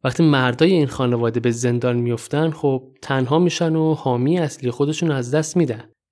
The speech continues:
کم کم خشکسالی می‌شه و تو زمان خشکسالی مریضی دام و گوسفندم شیوع پیدا می‌کنه و گلهٔ اینها دچار بزمرگی می‌شه.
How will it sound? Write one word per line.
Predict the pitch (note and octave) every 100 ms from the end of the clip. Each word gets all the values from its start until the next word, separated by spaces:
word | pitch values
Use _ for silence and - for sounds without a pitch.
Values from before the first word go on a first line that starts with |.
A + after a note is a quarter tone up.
| -
کم | C#3 C#3
کم | - D#3 F#3
خشکسالی | - D3 C3 - - A#2 B2
می‌شه | F#3 F#3 - C#3+ C3+ B2+ C3
و | B2
تو | -
زمان | B2 B2+ B2 D3+ F#3
خشکسالی | - D#3 C#3 - - B2+ C3+ F#3 G3 - - - -
مریضی | A#2+ A#2+ A#2+ A#2 B2+ E3+
دام | C#3+ C3 A#2+
و | A#2+
گوسفندم | - A#2+ - D#3 E3+ E3
شیوع | - C3+ C#3+
پیدا | B2 A2 G#2+
می‌کنه | G#2+ G#2+ A2+ A2
و | A#2
گلهٔ | A#2 C3+ B2+ B2+ G3
اینها | G#3+ F#3 G3
دچار | E3 D3+ D#3 E3+
بزمرگی | C3+ B2 A2 A#2 A2 A#2
می‌شه. | A2 A2+ -